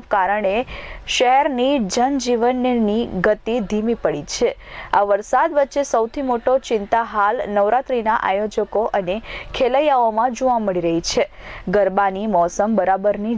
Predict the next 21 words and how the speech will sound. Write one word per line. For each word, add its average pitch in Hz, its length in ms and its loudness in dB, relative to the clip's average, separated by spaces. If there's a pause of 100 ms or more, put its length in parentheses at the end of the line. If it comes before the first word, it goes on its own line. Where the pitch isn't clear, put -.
જામી 180 300 0 (120)
છે, - 180 0 (400)
ત્યારે 190 300 4
હવામાનની 247 580 2
આ 226 160 2 (160)
આગાહી 202 480 0 (480)
અને 233 180 2 (180)
વરસાદને 269 580 0
કારણે 262 320 0 (100)
ખેલૈયાઓમાં 247 640 0
ભય 226 320 0
ફેલાયો 190 560 2
છે - 140 0 (420)
કે 262 100 4 (100)
તેમના 262 420 2
નવરાત્રિના 269 640 2 (100)
ઉત્સવ 262 400 0
પર - 160 0 (140)
પાણી 226 320 -2
ફરી 214 260 0
વળશે - 400 0